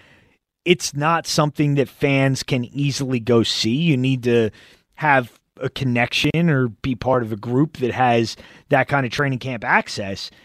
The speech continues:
And it's cool to get to see those open practices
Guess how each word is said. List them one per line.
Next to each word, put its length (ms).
And 480
it's 200
cool 640
to 100
get 280
to 80
see 280
those 240
open 300
practices 760